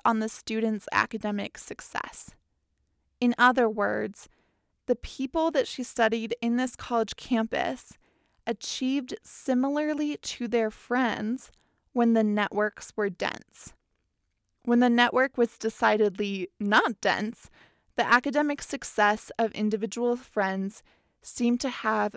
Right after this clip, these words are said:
very little influence. If this were the case, I'd hypothesize that you have two-ish options if, for instance, you wanted to shift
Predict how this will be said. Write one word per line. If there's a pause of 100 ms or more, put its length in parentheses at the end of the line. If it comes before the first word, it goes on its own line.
very
little
influence. (1120)
If
this
were
the
case,
I'd
hypothesize (200)
that
you
have
two-ish
options (440)
if,
for
instance, (360)
you
wanted
to
shift